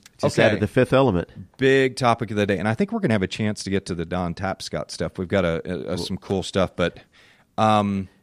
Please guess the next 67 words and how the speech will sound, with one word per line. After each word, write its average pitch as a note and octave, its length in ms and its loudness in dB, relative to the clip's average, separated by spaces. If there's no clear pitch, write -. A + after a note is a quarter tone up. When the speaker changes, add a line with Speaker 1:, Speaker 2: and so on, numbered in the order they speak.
Speaker 1:
Now C3+ 120 0
we're E3 100 6
moving C3 280 4
to A2+ 80 4
Australia. G#2 300 4
This B2 200 0
is B2 100 -2
Bitcoin C3+ 380 4
around A2 260 6
the F#2 80 4
world G2+ 360 6
Speaker 2:
Let E2 100 6
me F#2+ 60 6
Speaker 1:
in G2 60 4
Speaker 2:
see - 80 2
if C3 60 8
Speaker 1:
thirty C3 140 8
Speaker 2:
Jo-, C3 60 8
Speaker 1:
minutes A#2 220 6
or G2+ 60 4
Speaker 2:
yeah, G#2+ 160 8
Speaker 1:
less. - 80 4
Speaker 2:
let C#3+ 80 2
me C3 100 0
see C3+ 280 2
if A#2 100 2
Jo-, G#2+ 220 2
we A#2 100 0
did B2+ 160 4
it A2+ 40 2
in G2 100 -2
fifteen A2+ 420 0
minutes. - 260 0
That G#2 140 4
was F#2+ 120 0
Speaker 1:
<laughs> G2+ 80 0
Speaker 2:
amazing. G2 260 0
I G2 80 0
didn't G2+ 100 0
think G2 140 -2
we'd F#2 160 -2
get G2 160 -2
through F#2 100 2
it E2 80 -4
that F2+ 220 -2
fast. F#2+ 420 0
Uh, F#2 260 2
and, G2+ 200 -2
and A2+ 100 0
I E3 80 4
don't F3+ 140 0
think - 180 -4
the F2 140 2
Craig A#2+ 280 0
Wright F#2 220 -2
story E2+ 340 -4
is E2 120 -10
gonna F2 180 -8
take E2+ 220 -8
us - 80 -12
that E2+ 180 -6
long E2+ 220 -4
either. F2 260 -2
But, F2+ 240 -2
Speaker 1:
All F#2 60 -4
right. G2+ 100 2
Speaker 2:
um, F2+ 420 0